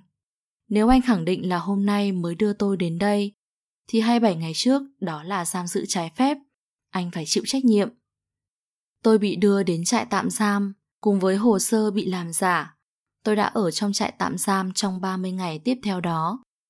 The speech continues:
Trong thời gian này, thẩm phán chịu trách nhiệm đã đến nói chuyện với tôi hai lần.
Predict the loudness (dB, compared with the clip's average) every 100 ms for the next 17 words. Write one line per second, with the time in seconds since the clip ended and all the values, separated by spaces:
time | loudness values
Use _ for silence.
0 | _ _ _ 0 0 0 -2 0 -2 -2
1 | -2 -4 -4 -10 _ _ -2 0 0 -4
2 | -4 -2 -2 0 -2 2 2 2 -4 -2
3 | -2 -4 -6 -6 0 0 0 -6 -6 -4
4 | -4 -4 -4 0 0 -2